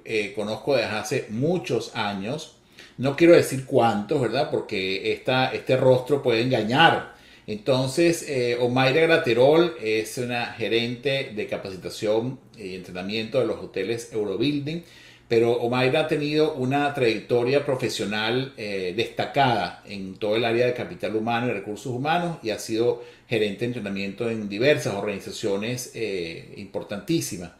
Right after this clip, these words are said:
Eh, de manera tal que su experiencia, eh, habla mucho de lo que es, eh, justamente ella como persona y ella como profesional. Bienvenida, Omaira Graterol,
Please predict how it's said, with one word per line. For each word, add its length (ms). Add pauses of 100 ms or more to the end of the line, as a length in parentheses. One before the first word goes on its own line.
(360)
Eh, 400
de 120
manera 200
tal 200
que 160
su 180
experiencia, 1000
eh, 400
habla 300
mucho 480
de 80
lo 140
que 180
es, 340
eh, 240
justamente 760 (320)
ella 320
como 240
persona 500
y 140
ella 180
como 220
profesional. 500 (480)
Bienvenida, 800
Omaira 380
Graterol, 580